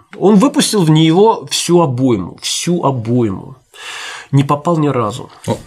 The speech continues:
Speaker 2: минуточку.
Speaker 1: Мгм.
Speaker 2: Он из этого медвежьего
Speaker 1: Да.
Speaker 2: револьвера стрелял, да?
Speaker 1: Да,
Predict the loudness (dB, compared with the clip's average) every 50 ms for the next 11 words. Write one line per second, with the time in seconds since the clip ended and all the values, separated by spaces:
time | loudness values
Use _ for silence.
0 | -20 _ _ _ _ -20 -20 -20 -20 _ -20 -20 -20 _ -12 -6 -4 -2 -2 -2
1 | -4 -6 -8 -6 -4 -4 -4 -4 -2 0 0 2 2 2 0 -2 -2 0 0 0
2 | 0 -2 -4 -8 -10 -8 -6 -6 -6 -4 -2 -2 -2 -2 -2 -2 0 0 0 -2
3 | -2 0 0 0 2 0 0 -2 -2 -2 -2 -4 -4 -8 -10 -10 -10 -8 -6 -6
4 | -8 -8 -4 -4 -2 -2 -2 -4